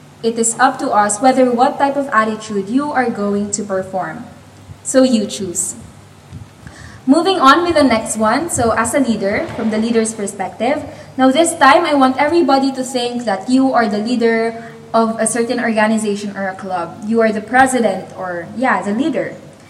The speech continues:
Now I hope since you are the leader, you already acquire the positive attitudes, the values of a true and real leader. Accountable, responsible, listens, manage, trusts, and all the other values a real leader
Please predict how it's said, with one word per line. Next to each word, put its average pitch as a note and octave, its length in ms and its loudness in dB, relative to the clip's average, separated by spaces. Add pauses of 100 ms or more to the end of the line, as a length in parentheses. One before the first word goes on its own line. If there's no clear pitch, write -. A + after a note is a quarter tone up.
(180)
Now A#3+ 160 6
I B3+ 160 4
hope E4+ 300 2
since C#4 260 2
you F4 80 0
are F4+ 160 2
the D4+ 100 0
leader, G#3 600 0 (260)
you C#4+ 240 2
already F4+ 400 4
acquire B3 560 4
the A#3 80 0
positive B3+ 460 0
attitudes, G#3+ 880 -2
the G#3+ 140 -4
values B3+ 440 4
of A#3+ 100 -8
a G#3+ 60 -2
true A#3+ 360 -4
and G3+ 280 -2
real G#3+ 280 0
leader. F3+ 420 -6 (240)
Accountable, A3+ 1000 0
responsible, G#3+ 1040 -2 (240)
listens, B3+ 720 0 (220)
manage, A3+ 580 0 (180)
trusts, - 640 -2 (380)
and B3 120 0
all D4 200 2
the D#4+ 100 4
other C#4+ 200 2
values A3+ 520 2
a G#3+ 100 -4
real A3+ 220 2
leader F#3+ 380 -6